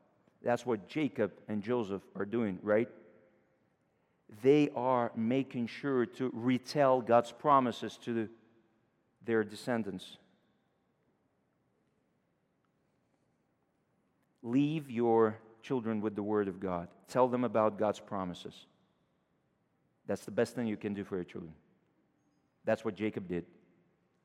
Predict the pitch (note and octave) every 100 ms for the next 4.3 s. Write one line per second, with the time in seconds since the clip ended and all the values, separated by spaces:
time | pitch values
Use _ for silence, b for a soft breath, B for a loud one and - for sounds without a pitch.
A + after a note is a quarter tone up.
0 | _ G2+ - A2 F2+ F#2 F2 E2 E2 -
1 | _ _ _ _ _ _ _ _ _ _
2 | _ _ _ _ _ _ _ _ G#2 G#2
3 | G#2 F#2 G2+ F#2 F2+ F#2 F#2 F#2 F2+ F2
4 | F#2 E2+